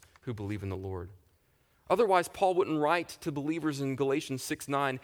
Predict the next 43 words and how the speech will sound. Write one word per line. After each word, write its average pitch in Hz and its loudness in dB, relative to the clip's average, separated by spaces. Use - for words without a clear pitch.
"And 139 0
let 175 4
us 214 -4
not 170 2
grow 151 2
weary 175 0
of 151 -2
doing 156 0
good, 135 0
but, 117 -4
but 127 -2
for 135 0
in 127 0
due 196 -2
season 147 -2
we 160 -2
will 156 2
reap 147 -4
if - -4
we 151 -4
do 143 -4
not 151 -2
give 139 -2
up." 151 -12
Clearly, 180 0
Christians 170 -2
in 151 0
his 175 -2
day 123 2
were 135 0
struggling 117 0
against 139 -2
life 139 0
in 123 -2
a 117 -2
culture 160 -6
and 113 -6
a 110 -6
world 120 -8
that - -10
was 110 -10
very 135 -6
difficult 107 -10